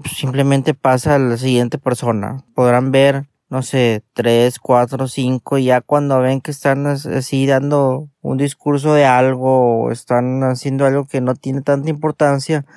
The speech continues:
pues lo saltas. Entonces, si yo soy una marca que pagó por una historia de estas, en una mención, y por culpa de que este hace muchas historias y la gente le da flojera verlas, pues no van a ver por el anuncio que pagué.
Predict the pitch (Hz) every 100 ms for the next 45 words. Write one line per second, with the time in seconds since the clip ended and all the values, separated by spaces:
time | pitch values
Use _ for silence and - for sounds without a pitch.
0 | - - _ - 131 123 123 127 117 -
1 | 113 - - 135 - 147 143 135 131 -
2 | 127 127 160 156 160 156 147 139 127 131
3 | - 120 131 139 151 147 143 151 156 147
4 | 135 117 - - - 135 - 135 147 151
5 | 143 127 - 127 - 123 127 147 151 151
6 | 135 151 123 135 _ - 139 127 123 117
7 | - _ _ - - 139 - 143 135 151
8 | 147 143 - 147 143 139 - 127 123 131
9 | 160 151 147 147 - 147 - - 160 147
10 | 139 139 135 131 120 135 120 143 139 131
11 | 147 147 143 147 135 135 139 - - 143
12 | 139 143 143 143 143 143 139 135 127 -
13 | - - - - 139 143 135 127 123 135
14 | 139 139 127 - 110 160 196